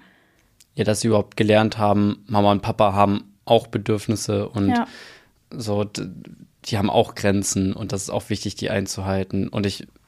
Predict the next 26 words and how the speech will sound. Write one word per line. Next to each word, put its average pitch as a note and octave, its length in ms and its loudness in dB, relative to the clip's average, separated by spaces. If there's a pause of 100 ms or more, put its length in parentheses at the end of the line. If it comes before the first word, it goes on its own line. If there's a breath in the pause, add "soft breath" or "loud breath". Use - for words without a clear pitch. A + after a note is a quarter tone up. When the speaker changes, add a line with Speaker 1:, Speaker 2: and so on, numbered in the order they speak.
(160)
Speaker 1:
muss A2+ 300 -4
jetzt G#2 280 -2
nicht G2+ 160 -4
jedes G#2+ 300 -2
Mal G#2 420 0 (520 loud breath)
mich G#2+ 140 -2
darüber G#2 280 6
aufregen, G#2 800 2 (380)
dass - 140 -8
Mama G#2 180 2
und - 60 -4
Papa G#2 260 2
auch G#2+ 320 0 (320)
eine G#2 100 2
andere G#2+ 180 4
Meinung G2+ 340 2
haben. G2 440 -4 (160)
Speaker 2:
Ja, B3 260 0
voll. A3+ 360 -6 (1500 loud breath)
Aber C4 160 6
ich B3+ 80 2
glaub, C4+ 240 4
wir C4 120 6
haben C4 120 6
jetzt C4 180 2
auch B3+ 240 4